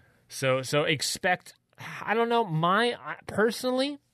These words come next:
my vote would probably be Private Party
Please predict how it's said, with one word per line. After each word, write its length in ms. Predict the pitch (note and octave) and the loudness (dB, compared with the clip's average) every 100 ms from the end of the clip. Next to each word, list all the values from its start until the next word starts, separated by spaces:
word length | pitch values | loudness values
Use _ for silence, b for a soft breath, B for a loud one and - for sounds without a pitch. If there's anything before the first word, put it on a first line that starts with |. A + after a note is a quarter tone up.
| b b b b b b b b b b b b b _ _ _ | b b b b b b b b b b b b b _ _ _
my 440 | C3+ D#3 F#3+ A3+ A3+ | -4 0 2 4 2
vote 340 | F#3 G#3 - _ _ _ _ | 2 0 -2 _ _ _ _
would 240 | E3+ F#3+ G3+ | -4 -4 -4
probably 360 | D#3 E3 G3 | 0 4 4
be 140 | F#3 E3+ | 0 -4
Private 520 | - E3 F3+ F#3 - | -2 2 4 2 -2
Party 540 | - D3+ F3+ B3+ D#4 | -2 2 2 0 -4